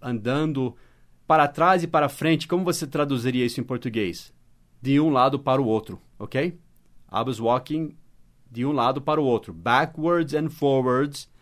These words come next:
in my room last night, worrying about my English test, minha prova de inglês.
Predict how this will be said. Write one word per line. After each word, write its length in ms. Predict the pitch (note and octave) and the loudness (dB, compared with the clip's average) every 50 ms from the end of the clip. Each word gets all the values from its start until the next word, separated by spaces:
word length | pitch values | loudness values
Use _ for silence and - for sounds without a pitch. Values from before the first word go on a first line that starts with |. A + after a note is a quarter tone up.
| - - - - - _ _ - | -20 -20 -20 -20 -20 _ _ -4
in 80 | A#2 | 0
my 200 | C3 C#3 C#3+ D3+ | 2 4 4 4
room 340 | D3 A#2+ B2+ C3+ D3 D#3 D#3+ | 4 2 2 2 2 2 2
last 300 | C#3 C3+ C#3 C3+ - - | 0 0 0 0 -2 -4
night, 320 | A#2+ A2+ A#2 B2+ B2+ - - - - _ _ _ _ - - - - | -2 -2 -2 -2 -4 -6 -12 -20 -20 _ _ _ _ -20 -20 -12 -6
worrying 560 | G#2+ A#2 C3 C#3+ D3+ E3 E3+ E3+ E3 E3+ D#3+ | -2 0 4 6 6 6 6 4 2 2 0
about 640 | - - C#3 A2+ G#2+ A#2 B2 C3 C3 C3+ - - - _ _ _ - - - - - - - - - - | -2 -6 -4 -2 0 2 4 4 4 2 0 -6 -16 _ _ _ -20 -16 -14 -12 -12 -12 -12 -12 -12 -4
my 240 | G#2 A2 A#2+ B2 - | 0 0 0 0 0
English 400 | C3 D3 D3 C3+ B2+ A#2 - - | 0 0 0 0 0 -2 -4 -6
test, 460 | - B2+ G#2+ F2 - - - - - - _ _ - | -4 -4 -4 -4 -4 -8 -14 -18 -20 -20 _ _ -10
minha 140 | A2 A2 G#2 | -8 -8 -8
prova 320 | - - A#2+ B2 B2+ C3 | -2 0 2 2 2 2
de 100 | C3+ B2+ | 0 -2
inglês. 440 | B2+ A#2+ A2+ G2 - - - - | -2 -2 -2 -2 -4 -6 -12 -18